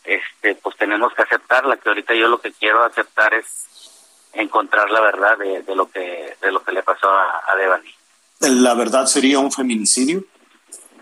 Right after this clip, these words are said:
Speaker 1: Sí, definitivamente, digo, hay que demostrarlo, hay que demostrarlo con, con documentos,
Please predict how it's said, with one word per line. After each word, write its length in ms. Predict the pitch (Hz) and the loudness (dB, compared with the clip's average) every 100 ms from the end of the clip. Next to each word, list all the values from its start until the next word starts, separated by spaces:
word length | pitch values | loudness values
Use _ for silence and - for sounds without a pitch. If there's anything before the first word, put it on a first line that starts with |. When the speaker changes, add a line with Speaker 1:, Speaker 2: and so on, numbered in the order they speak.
| - - - _ _ - | -20 -20 -20 _ _ -10
Speaker 1:
Sí, 320 | 98 107 147 | -4 0 0
definitivamente, 840 | 143 - 107 101 110 110 113 123 139 | 0 0 -2 0 0 2 0 0 0
digo, 260 | 113 104 101 | 0 2 2
hay 100 | 104 | 2
que 120 | 127 | 2
demostrarlo, 680 | 139 131 - 113 135 131 - | 2 0 2 2 2 -2 -8
hay 120 | 95 | -8
que 120 | - | 0
demostrarlo 580 | 123 131 123 113 110 123 | 2 2 2 2 2 0
con, 380 | - 107 98 87 _ | 0 0 -2 -14 _
con 380 | 98 92 92 90 | -4 -4 -8 -6
documentos, 800 | 101 - 101 104 107 - 123 | -6 -6 -4 -2 -2 0 0